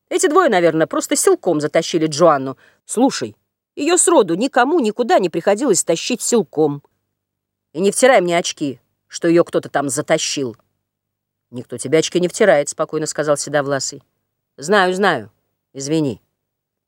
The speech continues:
О, чёрт, я с ума схожу. Нет, я правда тебя не разбудил? Честное слово? Если б разбудил, я бы так и сказал, ответил Седовласый.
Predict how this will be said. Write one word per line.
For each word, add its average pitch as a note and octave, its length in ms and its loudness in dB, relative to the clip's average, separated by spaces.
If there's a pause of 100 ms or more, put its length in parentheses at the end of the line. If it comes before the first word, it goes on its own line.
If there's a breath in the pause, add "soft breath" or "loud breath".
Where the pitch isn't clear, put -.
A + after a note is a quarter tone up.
(140)
О, C#3+ 100 -8
чёрт, - 400 -10
я C3 100 -6
с - 120 -4
ума D3+ 180 0
схожу. G#2+ 420 -10 (400 soft breath)
Нет, A3+ 200 0
я A3 100 4
правда B3+ 280 0
тебя C#3+ 220 -4
не C#3+ 80 -4
разбудил? F#3 460 0 (1080)
Честное F3 320 0
слово? A3 340 2 (1120)
Если D3+ 220 -8
б D#3+ 80 -4
разбудил, F3 380 2
я D#3 120 6
бы D#3 100 0
так D3 200 -2
и - 20 -8
сказал, C3 380 -2
ответил B2+ 340 -8
Седовласый. B2 680 -6